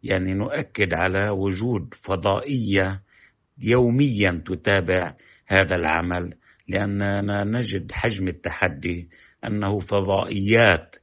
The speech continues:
بل عشرات الفضائيات توظف للتفرقة بين المسلمين، وأنتم في هذه الوكالة العريقة التي نحترم ونجل،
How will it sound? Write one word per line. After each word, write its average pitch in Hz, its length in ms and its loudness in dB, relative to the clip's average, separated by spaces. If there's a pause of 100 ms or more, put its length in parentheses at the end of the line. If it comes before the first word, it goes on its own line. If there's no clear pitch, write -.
(480)
بل 104 240 2
عشرات 110 580 4
الفضائيات 85 1040 -2
توظف 101 680 0
للتفرقة 92 680 -6
بين 87 260 -2
المسلمين، 90 760 -4 (500)
وأنتم 117 840 -2
في 95 280 -2
هذه 92 300 0
الوكالة 92 840 -2
العريقة 90 680 -4
التي 95 340 -4
نحترم 95 540 -2
ونجل، 87 640 -2